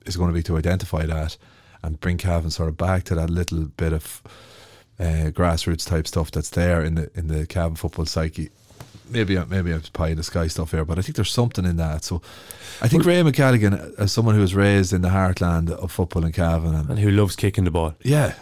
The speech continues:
Speaker 1: I mean, and he's such a stylish
Speaker 2: Kicker.
Speaker 1: forward himself.
Speaker 2: <laughs>
Speaker 1: Um, I think, you know, he's been true to what he has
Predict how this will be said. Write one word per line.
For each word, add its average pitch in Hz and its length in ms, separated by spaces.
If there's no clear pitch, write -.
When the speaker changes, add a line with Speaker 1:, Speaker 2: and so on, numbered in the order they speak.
Speaker 1:
I 104 80
mean, 107 180
and 101 100
he's 95 120
such - 220
a - 40
stylish 104 500
Speaker 2:
Kicker. 98 200
Speaker 1:
forward 90 180
himself. 82 460
Speaker 2:
<laughs> 123 100
Speaker 1:
Um, 82 360
I 127 140
think, 120 300
you 113 80
know, 101 140
he's 104 160
been 127 100
true 143 240
to 139 220
what 107 200
he 101 100
has 90 300